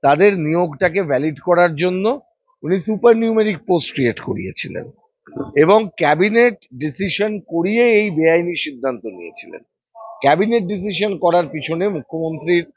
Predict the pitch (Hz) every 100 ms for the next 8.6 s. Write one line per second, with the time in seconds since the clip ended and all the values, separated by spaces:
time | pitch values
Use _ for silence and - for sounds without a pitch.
0 | _ - - - 220 226 226 190 170 -
1 | 113 95 117 131 156 156 208 180 170 160
2 | 185 175 156 175 180 - 98 214 - _
3 | _ _ _ _ _ _ _ _ - 131
4 | 175 202 247 185 185 247 247 202 175 -
5 | 220 233 220 175 214 226 175 196 226 -
6 | 220 196 208 156 156 180 170 180 240 302
7 | - 156 131 170 143 156 147 185 156 135
8 | - 160 170 156 180 226